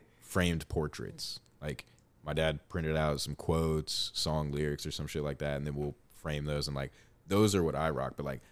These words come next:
Speaker 2: I don't have any straight paintings. As much as I like paintings, and every time, like, I scroll by, like, I've got a lot of spray paint artist friends, or, like, some of the ones on TikTok that have been blown up, like, I see, I don't even,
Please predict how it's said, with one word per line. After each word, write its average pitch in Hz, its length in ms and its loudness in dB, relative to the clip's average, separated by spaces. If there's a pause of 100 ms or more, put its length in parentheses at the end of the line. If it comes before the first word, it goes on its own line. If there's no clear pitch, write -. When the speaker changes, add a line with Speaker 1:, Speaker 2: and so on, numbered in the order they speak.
(160)
Speaker 2:
I - 60 -2
don't 101 120 6
have 104 120 6
any 90 160 2 (280)
straight - 640 0
paintings. 76 800 -4 (400)
As 90 100 -2
much 110 180 4
as 110 120 2
I 92 100 4
like 73 720 -4 (440)
paintings, 98 380 2
and 82 80 0 (100)
every 82 240 0
time, 85 200 0
like, 78 160 -2
I 82 60 -2
scroll 85 320 2
by, 80 240 4
like, 76 320 -2 (260)
I've 80 80 -8
got 82 120 2
a 82 40 2
lot 78 120 0
of 76 60 -4
spray 85 240 2
paint 85 220 2
artist 82 240 0
friends, 85 340 0
or, 76 60 -2
like, 73 260 -4 (240)
some 95 160 2
of 95 80 6
the 82 100 4 (160)
ones 90 200 0
on 82 100 0
TikTok 90 380 2
that 82 80 0
have 80 80 2
been 80 100 0
blown 82 220 0
up, 78 100 -2
like, 71 140 -2
I 73 100 0
see, 82 640 0 (1700)
I 87 140 0
don't 101 180 2
even, 85 400 2